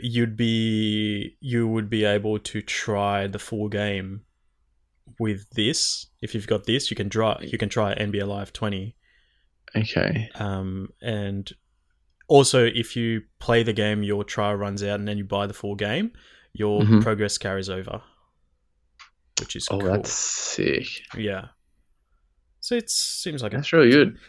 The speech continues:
Speaker 1: I just never, like, hear much about that service.
Speaker 2: Yeah.
Speaker 1: It's kinda weird.
Speaker 2: Yeah.
Speaker 1: It doesn't seem like it's been pushed as hard as things like Game Pass you see everywhere now.
Speaker 2: Yeah.
Speaker 1: Yeah, access, it's like, meh.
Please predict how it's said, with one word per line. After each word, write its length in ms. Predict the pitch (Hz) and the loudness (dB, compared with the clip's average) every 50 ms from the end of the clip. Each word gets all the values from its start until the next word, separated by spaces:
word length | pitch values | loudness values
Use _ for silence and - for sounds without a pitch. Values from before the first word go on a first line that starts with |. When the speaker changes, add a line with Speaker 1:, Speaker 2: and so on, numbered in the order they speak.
| - - | -4 -2
Speaker 1:
I 100 | 175 208 | 0 0
just 260 | 208 311 311 - - | 2 2 0 0 0
never, 400 | 185 165 151 139 135 123 123 113 | 2 2 2 4 6 6 6 6
like, 320 | 107 110 110 107 104 - | 6 4 4 4 2 0
hear 340 | - - - - 127 120 110 | -8 -14 -8 -4 -2 -2 0
much 300 | 101 98 104 151 - - | 0 0 -2 -2 0 -2
about 280 | 220 127 117 104 104 101 | 0 0 0 -2 -2 -4
that 160 | - 101 - | -6 -4 -4
service. 640 | - - 107 104 101 104 107 - - - - - - _ _ _ _ _ _ _ _ _ _ _ _ - | -4 -4 -4 -6 -6 -8 -10 -10 -10 -10 -12 -14 -18 _ _ _ _ _ _ _ _ _ _ _ _ 0
Speaker 2:
Yeah. 720 | - 120 110 110 104 104 101 98 95 95 92 90 90 92 | 4 6 8 8 10 10 10 10 10 10 8 8 8 6
Speaker 1:
It's 100 | 92 - | 2 -4
kinda 160 | - 107 104 101 | -6 -8 -8 -6
weird. 340 | 98 101 98 107 135 - | -8 -6 -4 -4 -4 -2
Speaker 2:
Yeah. 540 | 113 107 101 101 98 95 95 92 92 90 90 - - _ _ _ _ - | 0 0 2 2 2 4 2 2 2 0 -2 -6 -14 _ _ _ _ -8
Speaker 1:
It 80 | 117 | -4
doesn't 300 | 131 165 175 160 135 - - _ _ _ _ - | -2 -2 -4 -4 -8 -10 -14 _ _ _ _ -14
seem 360 | - - - - 120 120 120 | -8 -8 -4 -4 -2 -2 -2
like 160 | 117 113 - 110 | -4 -4 -6 -8
it's 120 | - - | -10 -8
been 260 | - - 107 104 101 101 | -8 -6 -6 -6 -6 -10
pushed 380 | _ - 113 107 - - - | _ -10 -10 -10 -8 -8 -10
as 140 | 107 98 - | -8 -8 -8
hard 260 | - 104 104 104 104 | -8 -6 -6 -6 -6
as 240 | 104 101 101 - - | -8 -8 -8 -10 -10
things 320 | - - 107 104 107 110 | -8 -8 -8 -6 -6 -6
like 280 | 104 101 95 101 98 - _ _ _ 123 117 | -8 -8 -8 -8 -10 -14 _ _ _ -10 -6
Game 240 | - 98 110 127 127 | -4 -2 -2 -2 -4
Pass 300 | - 101 98 98 - - | -6 -8 -8 -10 -8 -6
you 40 | |
see 180 | - - 107 - - | -6 -6 -6 -2 0
everywhere 500 | 113 110 120 143 143 120 104 101 101 98 | 0 0 0 -2 -2 -2 -2 -2 -4 -4
now. 360 | 101 98 98 101 104 110 - _ _ _ - - - - - | -6 -8 -8 -8 -10 -12 -14 _ _ _ -20 -20 -20 -18 -10
Speaker 2:
Yeah. 560 | - 135 147 151 160 165 165 123 90 - - - | -8 -4 -2 0 2 4 4 4 4 2 -2 -4
Speaker 1:
Yeah, 300 | - 123 127 117 104 101 | -4 -2 -2 0 0 -2
access, 360 | 120 - - - 101 101 - | -2 -4 -4 -6 -6 -6 -6
it's 220 | 104 - - - - | -8 -8 -8 -6 -6
like, 260 | 101 101 101 98 - - 240 | -6 -6 -6 -8 -12 -14 -14
meh. 180 | 185 165 151 | -12 -12 -12